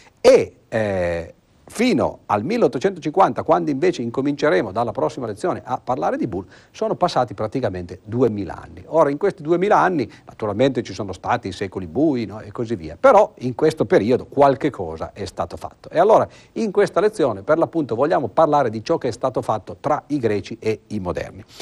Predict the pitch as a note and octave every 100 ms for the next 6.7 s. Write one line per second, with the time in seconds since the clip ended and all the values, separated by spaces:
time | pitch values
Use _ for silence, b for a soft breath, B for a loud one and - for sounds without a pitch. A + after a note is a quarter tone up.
0 | B B - A3 - A3+ G#3+ D3+ D#3+ C3+
1 | A2 F#2+ C3 D3 D#3 D#3+ E3+ A#2+ G2 -
2 | A2+ C#3 G#2 F#2+ C3+ F#3+ D3+ G#2+ E3+ G3
3 | D3 C3 B2 A2+ C#3+ B2+ - C#3+ A2+ B2+
4 | A2+ - C#3+ - B2 G2 F#2 G#2 G#2+ G2+
5 | - D3+ C3+ - - D3 F#2+ F2+ F2 -
6 | C#3+ - E3 B3+ - D2